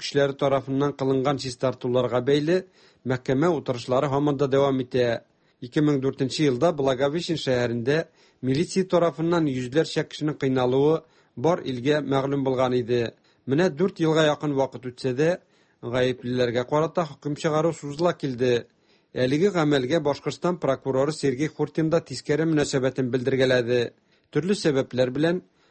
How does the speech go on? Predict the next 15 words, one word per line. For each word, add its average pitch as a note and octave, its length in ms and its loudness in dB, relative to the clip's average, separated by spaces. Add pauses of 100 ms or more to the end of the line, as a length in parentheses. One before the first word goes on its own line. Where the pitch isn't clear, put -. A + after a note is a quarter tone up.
(120)
Благовещен C3+ 720 0
милициясе D3+ 640 -2
җитәкчеләренә C3+ 720 0
кагылышлы C3+ 600 -2
эшне C3 200 -6
карауны D#3 540 0 (500)
һәм D#3+ 220 0
гадел D3 300 0
хөкем E3+ 320 -6
чыгару C#3+ 360 2
сузылып D3 460 -6
киленде, C#3 340 0
ди C#3 120 0
Хуртин C3+ 420 0
әфәнде. B2 560 0